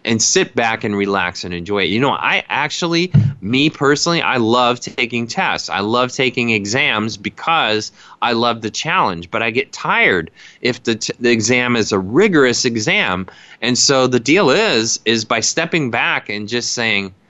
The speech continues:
"Okay, let me learn how to read this question better. Let me learn a little bit more about what they're really asking. Let me see if the answer that my instincts tell me to answer is really just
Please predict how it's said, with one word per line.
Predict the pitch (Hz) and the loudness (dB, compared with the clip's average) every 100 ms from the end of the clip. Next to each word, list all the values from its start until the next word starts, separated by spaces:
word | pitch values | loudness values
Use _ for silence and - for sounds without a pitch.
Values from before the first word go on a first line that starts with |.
| _ _ _ _ _ _ - | _ _ _ _ _ _ -4
"Okay, | 160 - 160 | -4 0 2
let | 170 214 | 2 2
me | 254 | 2
learn | 208 175 160 | 2 4 2
how | 147 | 2
to | 135 | 2
read | 110 123 131 | 4 2 2
this | 120 - | 0 -4
question | - 110 107 - 104 98 92 | -2 -2 -2 -4 -4 -6 -6
better. | - 92 73 - - - - - | -2 -2 -2 -6 -14 -18 -20 -8
Let | - 190 | -2 4
me | 202 | 4
learn | 185 165 165 160 165 156 | 4 4 2 4 2 2
a | 110 | 2
little | 110 135 139 | 2 2 4
bit | 135 | 2
more | 117 123 120 | 2 2 2
about | 117 104 87 | 2 2 2
what | 110 127 | 2 2
they're | 123 101 | 2 2
really | 101 113 139 135 131 107 | 4 4 6 6 4 4
asking. | 101 101 - - 67 76 - - - - | 0 -2 -6 -10 -16 -20 -20 -20 -20 -8
Let | 107 147 | -2 0
me | 180 | 2
see | 180 - 170 165 151 | 2 2 4 4 4
if | 95 117 - | 2 -2 -2
the | 117 - | -2 -2
answer | 120 127 123 135 | -2 -2 0 0
that | 117 87 | 0 0
my | 101 98 | 0 0
instincts | 87 143 180 - 139 117 - | 2 4 2 2 0 0 -2
tell | - 110 | -2 0
me | 107 104 | 2 0
to | 101 | 0
answer | 78 95 95 - 98 | 0 -2 -2 2 2
is | 78 101 95 | 4 2 2
really | 95 113 117 107 | 2 4 6 4
just | 92 104 101 - | 4 2 2 -2